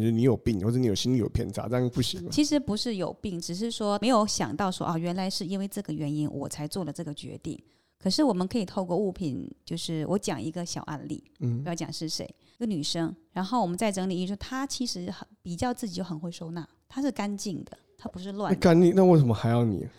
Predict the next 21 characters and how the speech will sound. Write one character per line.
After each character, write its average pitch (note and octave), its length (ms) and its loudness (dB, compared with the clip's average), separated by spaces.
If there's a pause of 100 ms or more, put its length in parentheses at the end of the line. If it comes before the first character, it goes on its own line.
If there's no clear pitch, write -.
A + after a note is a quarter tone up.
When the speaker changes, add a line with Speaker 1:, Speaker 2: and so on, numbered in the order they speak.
(460)
Speaker 2:
干 D4+ 400 4
净 G#3+ 340 0
和， G3 320 -6
就 B3 100 -6
是 C4+ 120 -2
她 D4 260 0
觉 G3+ 160 0
得 F3 80 0
她 F3+ 180 -4
会 F3+ 220 -2
收， E3 240 -2
但 A#3 160 0
是 A3 80 -2
她 A3 180 -6
有 F#3 80 -4
她 C#3 140 -12
的 D#3 120 -8
困 E3+ 260 -8
难 C#3 180 -8
点 - 240 -8
在。 - 240 -12